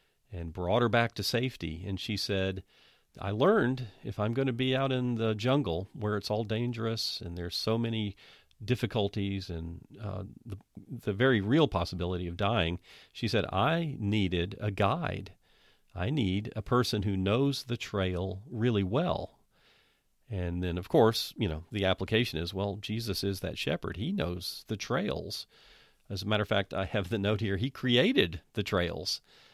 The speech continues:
Uh, he created all that is. He pre-exists everything." And I take a lot of comfort when I'm going through something really hard that he's helped a lot of people walk down very similar paths. And he's a really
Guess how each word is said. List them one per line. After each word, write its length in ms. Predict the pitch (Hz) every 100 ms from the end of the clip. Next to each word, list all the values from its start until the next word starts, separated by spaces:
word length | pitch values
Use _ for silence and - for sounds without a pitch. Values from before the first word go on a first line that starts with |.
| _ _ _ -
Uh, 80 | 104
he 120 | 113
created 560 | - 113 104 127 117 104
all 200 | 127 120
that 140 | 107
is. 320 | 143 214 101
He 360 | - 95 98 - - - - -
pre-exists 960 | 135 135 107 95 180 196 - - -
everything." 680 | 120 185 117 - 82 80 90 _ _ _ _ _ _
And 200 | - 92
I 100 | 127
take 340 | 180 107 95 -
a 180 | 98 87
lot 380 | 82 107 180 151
of 160 | 85
comfort 480 | - 143 147 85 76
when 220 | 139 107
I'm 100 | 107
going 260 | 113 110 98
through 180 | 117 104
something 320 | 110 92 92
really 220 | 98 98
hard 460 | 92 110 95 87 87 - _ _ _ _ -
that 200 | 107 98
he's 180 | 190
helped 240 | 110 101 -
a 40 |
lot 400 | 85 87 127 143
of 80 | 110
people 440 | 120 104 80 80 110
walk 320 | 101 110 113
down 280 | 101 92 87
very 400 | 90 113 120 101
similar 500 | - 98 87 87 85
paths. 720 | - 90 87 87 98 - - _ _ _ _ _
And 100 | 95
he's 180 | 92 90
a 60 | 95
really 540 | 120 156 117 101 -